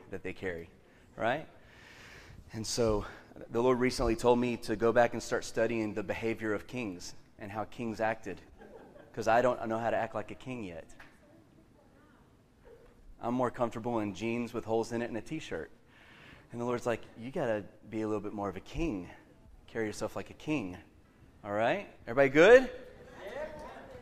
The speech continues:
Whew. It's good to see you guys, Kay and everybody. Good stuff.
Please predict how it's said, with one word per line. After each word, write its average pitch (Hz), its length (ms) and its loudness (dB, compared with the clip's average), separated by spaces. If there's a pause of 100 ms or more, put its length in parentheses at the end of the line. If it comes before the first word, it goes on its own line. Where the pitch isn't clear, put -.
(440)
Whew. 294 160 -2 (540)
It's - 80 -20
good 110 140 -4
to 98 40 -10
see 110 180 -8
you 120 80 -4
guys, 107 360 -2 (180)
Kay 107 240 -6
and 107 140 -14 (420)
everybody. 120 300 -2 (1200)
Good 135 140 -6
stuff. - 560 2